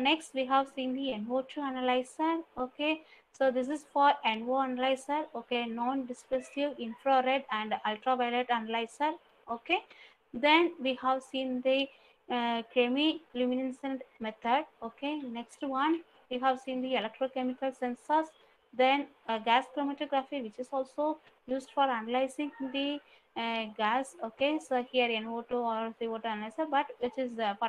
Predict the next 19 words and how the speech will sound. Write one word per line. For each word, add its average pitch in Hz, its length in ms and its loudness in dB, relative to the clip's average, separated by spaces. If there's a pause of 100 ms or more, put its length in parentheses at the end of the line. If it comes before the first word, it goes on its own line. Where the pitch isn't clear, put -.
(120)
limited 294 360 2 (180)
applications, 240 540 -2
so 277 160 -2
they 226 120 -4
are 220 80 -8 (120)
using. 277 280 -6 (240)
Okay, 285 200 -6 (460)
then 269 120 4 (200)
ambient 285 340 -2
air 262 180 2 (140)
monitoring 240 440 -2 (100)
system. 277 340 -4 (120)
Okay, - 220 -6
this 240 180 -4
is 269 40 -14 (120)
nothing 254 200 -4
but 262 180 0
atmospheric 240 720 -6 (140)
air, 302 100 -2